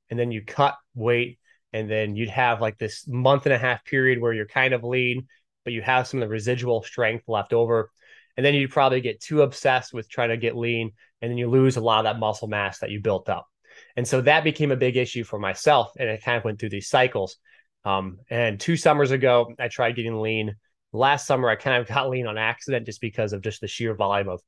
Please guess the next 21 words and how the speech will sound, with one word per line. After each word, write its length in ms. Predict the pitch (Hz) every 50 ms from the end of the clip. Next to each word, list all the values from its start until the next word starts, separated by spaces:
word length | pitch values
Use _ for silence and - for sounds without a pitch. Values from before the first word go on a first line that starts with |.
| _ _ - - _ _
work 340 | - 107 117 120 120 117 -
we're 120 | 120 113
going 300 | 110 110 107 104 104 104
through 100 | 104 -
with 120 | 107 101 -
all 120 | 101 98
the 80 | 95 101
guys. 400 | 107 101 98 104 98 101 - - _ _ _ _ _ _ _
Um, 200 | - 98 101 101
but 80 | 113 147
I 40 |
haven't 240 | 156 170 185 180 160
had 140 | 151 165 156
an 80 | 147 139
opportunity 460 | 143 - 147 131 - 151 143 135 123
to 40 | 117
really 200 | 123 127 123 117
try 220 | - - 117 110
and 140 | 107 107 104
build. 360 | 104 113 101 85 85 87 - _ _ _ _ _ _
And 360 | 110 113 113 110 110 110 101